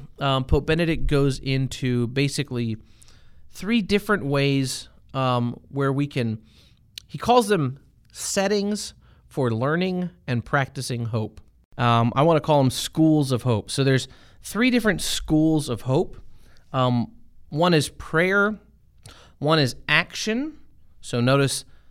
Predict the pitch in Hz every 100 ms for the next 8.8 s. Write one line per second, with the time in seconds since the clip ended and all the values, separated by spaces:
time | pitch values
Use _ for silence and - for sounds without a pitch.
0 | - - 131 120 139 123 185 190 165 135
1 | 127 135 139 143 139 127 120 135 151 147
2 | 147 135 123 127 - 120 110 - - -
3 | 127 127 127 123 123 120 120 - - _
4 | _ - 131 127 120 104 - _ _ _
5 | _ - 107 110 127 - - 135 127 123
6 | 120 110 107 107 - 131 123 123 120 131
7 | 131 143 139 131 135 131 107 104 - -
8 | _ - 131 120 120 123 143